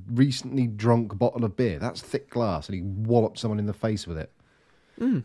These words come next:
Speaker 1: And they go behind a bar and they throw some stuff around as if they're having a fight. Doesn't he get, like, some tomato juice and put it on his top and his face?
Speaker 2: It's like some ketchup or something, and he's like,
Speaker 1: Yeah.
Speaker 2: "Yeah, oh, we need to pretend we're," you know, he even whispers to him, he's like, "Yes," and they
Speaker 1: Yeah,
Speaker 2: start
Speaker 1: I
Speaker 2: throwing
Speaker 1: think you're
Speaker 2: stuff.
Speaker 1: right.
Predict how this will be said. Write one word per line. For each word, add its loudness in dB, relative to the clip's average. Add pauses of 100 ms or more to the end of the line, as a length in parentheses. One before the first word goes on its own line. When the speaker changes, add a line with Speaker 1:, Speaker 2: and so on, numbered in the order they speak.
Speaker 1:
And 0
they 2
go 8
behind 2
a 0
bar 2
and 0
they 0
throw -2
some -4
stuff -4
around -2
as -4
if -8
they're -4
having -4
a -6
fight. -4
Doesn't -2
he -2
get, -4
like, -8
some -4
tomato -2
juice -4
and -6
put -6
it -4
on -6
his -6
top -6
and -6
his -6
face? -8
Speaker 2:
It's -4
like 0
some -6
ketchup -4
or 0
something, -4
and -4
he's 2
like, 2
Speaker 1:
Yeah. 0
Speaker 2:
"Yeah, -6
oh, -4 (180)
we 8
need 2
to -4
pretend 2
we're," 0
you 2
know, 2
he 0
even 0
whispers 4
to 2
him, 2
he's -6
like, -10
"Yes," -8 (180)
and 2
they 8
Speaker 1:
Yeah, 6
Speaker 2:
start 8
Speaker 1:
I -4
Speaker 2:
throwing 8
Speaker 1:
think 2
you're 6
Speaker 2:
stuff. -
Speaker 1:
right. 0